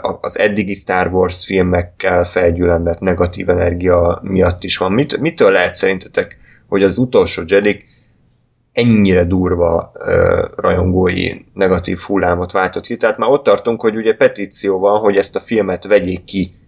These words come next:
a hivatalos Star Wars kánonból, és forgassák újra normálisan, mert, mert ez annyira nem,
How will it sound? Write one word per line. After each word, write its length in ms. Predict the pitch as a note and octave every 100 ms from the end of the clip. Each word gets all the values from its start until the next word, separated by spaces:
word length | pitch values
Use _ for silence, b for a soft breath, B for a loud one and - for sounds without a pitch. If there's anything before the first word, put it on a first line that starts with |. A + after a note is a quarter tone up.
| _
a 60 | F#2+
hivatalos 480 | G2 F#2 F2 F2+ -
Star 320 | - F#2 F2
Wars 240 | F2 -
kánonból, 480 | - G2 A#2+ A#2+ A2
és 120 | G#2
forgassák 680 | - G#2+ F2+ F2+ - F2+ -
újra 440 | G2 F2 E2+ - b b b -
normálisan, 840 | G2 F#2 F2+ F2 F2+ - G2+ G#2
mert, 340 | G#2 G2 - - -
mert 340 | - F#2 F#2 F2+
ez 100 | F2+
annyira 300 | F2+ E2 E2+
nem, 420 | E2+ E2 E2